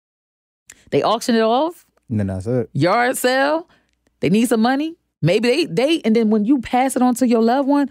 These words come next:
Speaker 1: what if they in debt? Then
Speaker 2: Mm-hmm.
Speaker 1: that get taken. So where's the continuous gen-, generational wealth that's being spent in po-, this trust is different.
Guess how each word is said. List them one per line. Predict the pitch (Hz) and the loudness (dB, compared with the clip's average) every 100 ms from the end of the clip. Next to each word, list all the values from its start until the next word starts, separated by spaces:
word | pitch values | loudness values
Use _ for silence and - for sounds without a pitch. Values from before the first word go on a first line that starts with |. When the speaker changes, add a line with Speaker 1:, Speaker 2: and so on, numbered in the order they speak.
| - _ | -6 _
Speaker 1:
what | 285 | 0
if | 277 | 0
they | 285 302 | 0 2
in | 233 | 2
debt? | 165 156 - _ _ - | 2 -4 -8 _ _ -10
Then | 101 277 | -2 0
Speaker 2:
Mm-hmm. | 320 | 0
Speaker 1:
that | 269 | -2
get | 214 | -4
taken. | 175 127 - - _ _ _ _ _ - | -2 -4 -8 -20 _ _ _ _ _ -4
So | 240 | 0
where's | 233 320 339 226 | 2 2 2 2
the | 233 | -2
continuous | - 202 - - 294 349 302 208 165 | 0 -4 -2 -4 -2 2 2 2 0
gen-, | 160 151 131 - | 0 0 -2 -4
generational | 170 156 139 139 - - | -2 0 -2 -2 -6 -8
wealth | - - _ _ _ | -10 -14 _ _ _
that's | - 147 | -6 -6
being | - 147 120 | -2 0 0
spent | - - - 170 139 - | -2 -10 -4 -2 -2 -8
in | 143 | -12
po-, | 139 - _ _ _ _ _ _ _ _ _ _ _ 165 | -12 -16 _ _ _ _ _ _ _ _ _ _ _ -4
this | 160 | -4
trust | - 147 - | -4 -4 -4
is | 127 | -8
different. | - 113 - | -6 -8 -10